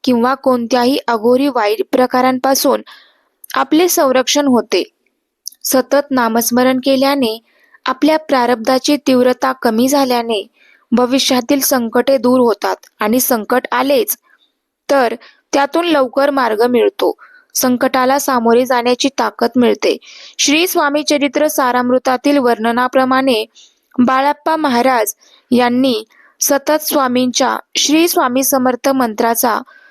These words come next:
सव्वा लाख जप केल्याने त्यांच्या नाभीतून विषाची पुडी बाहेर पडून त्यांचे प्राण वाचले होते. त्यामुळे स्वामींच्या या नामस्मरणामुळे विषबाधा होत नाही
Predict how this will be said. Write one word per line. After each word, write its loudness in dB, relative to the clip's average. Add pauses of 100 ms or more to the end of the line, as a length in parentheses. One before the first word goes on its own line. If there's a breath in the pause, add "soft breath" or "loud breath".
(140 soft breath)
सव्वा 2
लाख 0 (300)
जप 0
केल्याने 0 (1400 loud breath)
त्यांच्या 0
नाभीतून -2 (160)
विषाची 0
पुडी -2 (320)
बाहेर 0
पडून 0
त्यांचे 0
प्राण -2
वाचले 0
होते. 0 (680 loud breath)
त्यामुळे 0
स्वामींच्या 0
या 0
नामस्मरणामुळे -2 (540 loud breath)
विषबाधा 0
होत 0
नाही -2